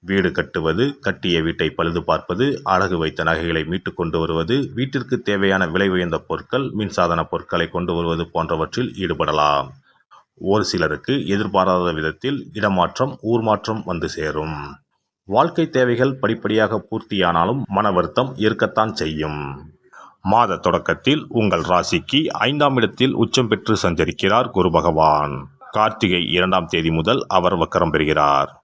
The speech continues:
உங்கள் ராசிநாதன் குரு வக்கரம் பெறுவது அவ்வளவு நல்லதல்ல. மனக்கவலை அதிகரிக்கும், குடும்ப சுமை கூடும், கொடுக்கல் வாங்கல்களில் ஏமாற்றங்களை சந்திக்க நேரிடும். தொழிலில் பணியாளர்களை நம்பி எதையும் செய்ய இயலாது.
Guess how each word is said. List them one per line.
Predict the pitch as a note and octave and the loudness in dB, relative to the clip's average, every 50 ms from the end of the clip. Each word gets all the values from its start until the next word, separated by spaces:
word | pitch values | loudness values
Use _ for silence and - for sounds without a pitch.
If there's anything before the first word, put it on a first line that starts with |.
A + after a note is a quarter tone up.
| _ - _ _ _ _ _ - | _ -20 _ _ _ _ _ -4
உங்கள் | G#2 B2+ D#3+ E3+ F3+ F3+ - F#2 | 0 0 2 2 2 0 0 0
ராசிநாதன் | G2+ G#2 G2+ G2+ - - G#2 F#2 F#2 F2+ G2+ B2 C3 F#2 | 0 2 2 2 2 0 2 2 2 2 2 0 -2 -2
குரு | - - G2+ G2+ G#2 G2 | 0 2 2 4 4 2
வக்கரம் | E2 E2+ E2 - - G#2 F#2 D#2+ | 2 0 0 2 0 0 2 2
பெறுவது | F#2 F2 F2 E2 E2+ F#2+ B2+ C#3+ - | 0 2 2 2 4 4 2 2 4
அவ்வளவு | - F#2+ F2+ F2+ F#2+ F#2 E2+ F2+ G2 | 2 2 2 2 2 2 2 2 2
நல்லதல்ல. | F#2 D#2+ D#2 D2+ D2+ D2 D2+ D2+ D2 D2 D2 C#2+ C#2 C2+ B1+ - - - _ _ _ _ _ - | 2 2 2 2 2 2 0 2 2 2 4 4 4 2 0 -2 -8 -14 _ _ _ _ _ -4
மனக்கவலை | E2+ F2 F2 E2+ - - E2 D#2+ D#2+ E2 E2+ C3 C#3+ - - | -2 0 0 0 0 -2 0 2 2 2 2 0 -2 -2 -4
அதிகரிக்கும், | - E2+ E2 D#2+ D#2+ D#2+ D#2+ D#2+ - - C3 D3 C#3+ - _ _ _ | -2 0 2 2 2 2 0 -2 -2 -4 -4 -4 -4 -8 _ _ _
குடும்ப | - D3 D3 E3 D#3+ D#3 D3 | -2 0 0 2 2 0 0
சுமை | - A#2+ A#2+ B2+ B2+ B2 B2 | 0 2 2 2 0 0 -4
கூடும், | - - F#2 F2 F2 E2+ E2 D#2 D#2 D2+ D2+ C2 - - _ _ _ _ _ | -2 0 2 4 4 2 2 0 -2 -4 -8 -10 -14 -20 _ _ _ _ _
கொடுக்கல் | - G2 G#2 G2 - - F2+ F2 | -2 -2 -2 0 0 0 0 2
வாங்கல்களில் | D#2+ E2+ F2+ F#2 F2+ F#2 F2 - F#2+ A2 B2+ C#3+ - - | 2 2 2 2 0 0 0 0 0 2 2 0 0 0
ஏமாற்றங்களை | F#2 G2+ A2+ B2 A#2+ - - A#2+ A2 A2+ A2 A#2 | 2 2 4 2 2 2 0 0 2 2 2 2
சந்திக்க | - G2 E2+ D#2+ E2 E2+ - - E2+ E2 | 0 0 -2 -2 -2 -2 -2 -2 -2 0
நேரிடும். | D#2 D2+ D2+ D2 D#2 D#2 D2 C#2+ C#2+ C#2 C#2+ C#2+ - - _ - - - - - - - _ _ | 0 -2 0 -2 -2 -2 -2 -4 -6 -8 -10 -12 -14 -20 _ -20 -20 -20 -20 -20 -20 -20 _ _
தொழிலில் | - C#3 C3 G#2 F2+ F2+ A2+ D3 D#3 - - _ | 0 0 0 2 2 2 2 2 0 -4 -10 _
பணியாளர்களை | - C3 D3 F3 F#3 F3+ F3+ F3 D#3 D3+ E3 D#3 | -2 0 0 2 0 0 0 0 0 0 0 2
நம்பி | D3+ B2 A2 A2+ A2+ A2+ A2+ - - | 2 2 0 2 2 0 0 0 0
எதையும் | F#2+ G#2+ G#2+ A2+ A#2 A#2+ A#2+ A2+ - | 2 2 4 4 2 2 0 0 -2
செய்ய | F#2+ E2+ F2 F2+ | 0 0 0 0
இயலாது. | D#2+ D#2 D#2 D2+ D2+ D2+ C#2+ C#2+ D2+ D2 | 2 2 2 4 2 2 2 0 0 0